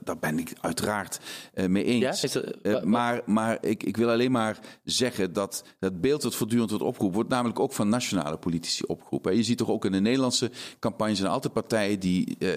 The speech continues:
Speaker 1: het boek van Steve Bannon hebben gelezen en dan iedereen voor elite uitmaken die aan de andere, eh, kant staat.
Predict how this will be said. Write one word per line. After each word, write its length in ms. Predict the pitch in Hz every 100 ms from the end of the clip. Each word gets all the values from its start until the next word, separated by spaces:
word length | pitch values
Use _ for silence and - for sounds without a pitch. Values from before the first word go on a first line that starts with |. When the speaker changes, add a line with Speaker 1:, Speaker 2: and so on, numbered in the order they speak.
| 64
Speaker 1:
het 160 | 95 90
boek 160 | 123
van 140 | - 85
Steve 200 | 101 82
Bannon 300 | 139 139 120
hebben 200 | 113 107
gelezen 460 | 110 104 104 92
en 120 | 104
dan 160 | 98 101
iedereen 340 | 117 104 104
voor 120 | 98 87
elite 320 | 113 120 -
uitmaken 560 | 101 - 90 87 - - - -
die 120 | 107
aan 100 | 95
de 60 | 67
andere, 480 | 95 87 87 90 73
eh, 160 | 82 82
kant 220 | - 110 110
staat. 400 | - - -